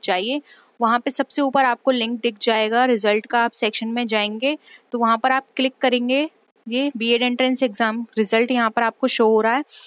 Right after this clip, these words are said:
तो यहाँ पर आपको लिंक दिख जाएगा और यहाँ पर अभी देखिए लिंक एक्टिवेट नहीं हुई है,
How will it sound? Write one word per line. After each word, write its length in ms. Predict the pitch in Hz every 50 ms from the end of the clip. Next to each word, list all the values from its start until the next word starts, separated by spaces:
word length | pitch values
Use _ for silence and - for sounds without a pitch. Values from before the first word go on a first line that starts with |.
| - - - - -
तो 60 | 269
यहाँ 280 | 247 233 226 208 220 240
पर 160 | - 277 269
आपको 280 | 254 240 - - - 262
लिंक 280 | 254 240 240 247 233
दिख 180 | 214 226 214 190
जाएगा 400 | - 240 226 220 220 220 240 254
और 100 | 262 262
यहाँ 280 | 247 233 214 208 214 -
पर 80 | 247 254
अभी 180 | 247 233 247
देखिए 360 | 233 240 233 - - 262 269 269
लिंक 300 | 247 240 240 247 254 -
एक्टिवेट 460 | - 220 - _ - 226 233 240 240 -
नहीं 260 | 233 220 214 226 240
हुई 240 | 247 247 240 240 240
है, 200 | 233 277 302